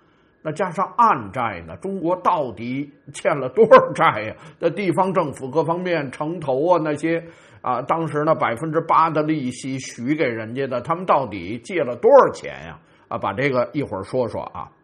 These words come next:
那这里边就有几个问题，那欠了这么多的钱，那中国这些年的发展，高铁啊，什么引以为傲的那些城市建筑，难道都是借来的吗？这是一个问题。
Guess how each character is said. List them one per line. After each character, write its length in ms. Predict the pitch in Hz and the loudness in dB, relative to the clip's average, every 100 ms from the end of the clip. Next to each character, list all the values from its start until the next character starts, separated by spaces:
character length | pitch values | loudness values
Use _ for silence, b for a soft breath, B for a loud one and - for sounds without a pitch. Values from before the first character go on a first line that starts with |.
| b b b b _ | b b b b _
那 100 | 233 | -4
这 160 | 214 233 | 2 2
里 240 | 208 165 | 2 -2
边 260 | 160 208 214 | 2 2 4
就 100 | 208 | 2
有 120 | 196 | 2
几 200 | 214 117 | 0 -4
个 80 | 107 | -4
问 300 | 151 226 127 | -4 -4 -8
题， 360 | - 62 - - | -14 -16 -18 -8
那 520 | 165 156 147 139 131 | -2 -2 -2 -4 -6
欠 240 | 143 - | -4 0
了 300 | 165 135 143 | 0 0 -4
这 180 | 135 - 226 156 | -6 -4 -4 -4
么 120 | 143 | -8
多 260 | 110 135 131 | -6 -6 -4
的 140 | 117 | -8
钱， 360 | - 101 110 120 b b b b b - | -10 -12 -12 -12 b b b b b -2
那 160 | 165 | -2
中 280 | 156 202 214 | 0 -2 -2
国 240 | 151 170 | 2 2
这 200 | 180 190 | 2 2
些 160 | 147 180 | 0 -2
年 240 | 170 156 | -2 -2
的 100 | 170 147 | -2 0
发 240 | 185 170 160 | 2 2 2
展， 460 | 101 87 101 110 | -4 -8 -10 -12
高 260 | - 202 180 | 6 6 6
铁 400 | - 76 87 139 110 - | 0 -6 -4 -4 -4 -10
啊， 280 | - 95 110 | -6 -6 -6
什 140 | 123 | -8
么 320 | 139 147 139 | -4 -2 0
引 420 | 131 123 139 160 | -2 -4 -2 -2
以 80 | 131 | -2
为 220 | 110 123 | -4 -4
傲 240 | 151 160 135 | 2 2 2
的 100 | 139 | -2
那 140 | 143 | -4
些 200 | 131 156 | -4 -4
城 220 | 151 131 | -6 -8
市 140 | 147 165 | -6 -4
建 400 | 180 160 113 110 | -2 -2 -2 -8
筑， 340 | 135 107 110 | -8 -8 -10
难 220 | 113 117 165 | -10 -10 -6
道 160 | 156 | -6
都 220 | 123 156 | -4 -6
是 180 | 151 160 156 | -4 -8 -10
借 340 | - 247 170 | -6 -2 0
来 300 | 92 78 73 | -2 -8 -12
的 120 | 69 | -14
吗？ 200 | 71 64 - _ _ _ _ _ _ | -16 -18 -18 _ _ _ _ _ _
这 140 | 156 | -2
是 120 | 156 143 | -2 -2
一 140 | 127 | 0
个 100 | 143 | 0
问 220 | 135 110 | 0 -4
题。 240 | - 76 | -10 -16